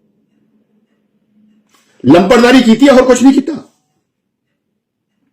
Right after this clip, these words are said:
ਇੱਕ ਵੀ, ਮੈਂ ਫੇਰ ਕਹਿ ਰਿਹਾ,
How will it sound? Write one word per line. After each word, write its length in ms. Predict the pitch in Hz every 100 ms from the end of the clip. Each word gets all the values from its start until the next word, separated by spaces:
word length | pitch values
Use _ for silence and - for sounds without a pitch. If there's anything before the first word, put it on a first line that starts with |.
| _ _ _ _ _ _ _ _ _ _ - 269
ਇੱਕ 160 | 277
ਵੀ, 300 | 269 180 - _ _ _ -
ਮੈਂ 100 | 127
ਫੇਰ 180 | 208
ਕਹਿ 140 | 233 220
ਰਿਹਾ, 180 | 202